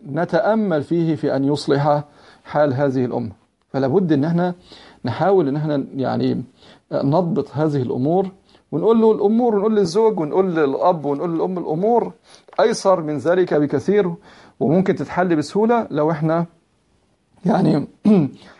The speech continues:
لنا لبعض بعض الشيء. أول مظهر من مظاهر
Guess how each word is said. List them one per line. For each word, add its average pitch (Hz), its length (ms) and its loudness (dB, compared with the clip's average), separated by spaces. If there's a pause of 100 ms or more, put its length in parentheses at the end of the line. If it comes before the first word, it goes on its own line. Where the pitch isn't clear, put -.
(100)
لنا 175 560 0
لبعض 156 500 2 (440)
بعض 143 380 0
الشيء. - 380 -8 (1160)
أول 196 300 2
مظهر 156 520 0 (340)
من 139 480 0
مظاهر 127 580 0